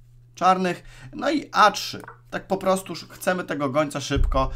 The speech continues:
stąd wygonić. No i teraz pytanie jest takie, co zrobił czarny, no bo czarne mają do wyboru albo wybić skoczka,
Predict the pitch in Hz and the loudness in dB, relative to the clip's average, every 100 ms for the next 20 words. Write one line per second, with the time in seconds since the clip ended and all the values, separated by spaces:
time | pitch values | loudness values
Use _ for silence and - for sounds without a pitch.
0 | - - - 127 123 - 117 120 113 101 | -8 -10 0 2 2 -6 -8 -4 -2 -4
1 | 95 139 196 254 254 - 196 196 196 190 | -6 -8 -6 -6 -6 -6 0 2 2 0
2 | 165 - 175 180 - 147 135 135 139 135 | -4 -2 -2 -2 -6 -8 -4 -2 -2 0
3 | 156 139 120 117 123 135 185 180 180 165 | 4 4 2 -2 -4 -2 -2 -2 0 -2
4 | 147 147 139 139 131 113 117 127 127 135 | -2 -4 -2 0 0 2 0 0 -4 -4
5 | 131 - 127 120 - 120 | -6 -8 -6 -6 0 2